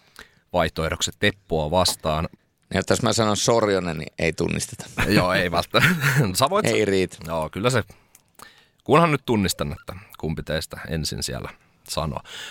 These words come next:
Speaker 1: Oman nimen voi sanoa myös kesken kysymyksen tai vihjeen, mutta kysymyksen tai vihjeen luku loppuu samaan kohtaan.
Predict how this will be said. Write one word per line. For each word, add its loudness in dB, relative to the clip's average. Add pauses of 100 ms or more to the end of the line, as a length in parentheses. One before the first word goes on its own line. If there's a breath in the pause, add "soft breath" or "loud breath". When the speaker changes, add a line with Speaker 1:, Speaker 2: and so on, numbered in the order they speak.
Speaker 1:
Oman 4
nimen 4
voi 6
sanoa 4
myös 2
kesken 0
kysymyksen 2 (260)
tai 4 (140)
vihjeen, -2 (560 soft breath)
mutta 0
kysymyksen 2
tai 4
vihjeen 2
luku 2
loppuu 0
samaan 0
kohtaan. -6